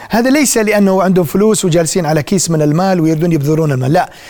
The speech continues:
لأن يعرفون أنه ال-، ال-، وثيقة التعليم التي تتكلم عن عين الطالب، لذلك أنا أقول لك الآن في السويد مثلًا تأتي إلى تقول الصحة المدرسية، مباشرة يذهب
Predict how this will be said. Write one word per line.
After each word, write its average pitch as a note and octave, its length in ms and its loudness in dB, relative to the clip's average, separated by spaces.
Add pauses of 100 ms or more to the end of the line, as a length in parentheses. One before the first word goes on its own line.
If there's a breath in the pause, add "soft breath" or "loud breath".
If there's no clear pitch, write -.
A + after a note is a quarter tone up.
(140)
لأن E3 160 2
يعرفون F#3+ 560 -2
أنه D#3 420 -2 (460 loud breath)
ال-، D3+ 280 2
ال-، C#3 240 -2
وثيقة F3+ 520 -2
التعليم D3 640 -2 (180)
التي D#3+ 540 0
تتكلم D3 840 -2
عن C#3+ 400 -2 (600 loud breath)
عين A#3 320 2
الطالب، B3 540 -2 (400)
لذلك B3+ 380 0
أنا B3+ 120 0
أقول A#3+ 200 0
لك A3 140 -2
الآن G#3 220 0 (240 loud breath)
في - 100 -4
السويد A#3 400 0
مثلًا F3+ 320 0
تأتي G#3+ 340 -2
إلى F3+ 160 2
تقول F#3 220 0
الصحة - 400 -2
المدرسية، D#3+ 600 0
مباشرة G#3+ 560 0
يذهب F3+ 400 0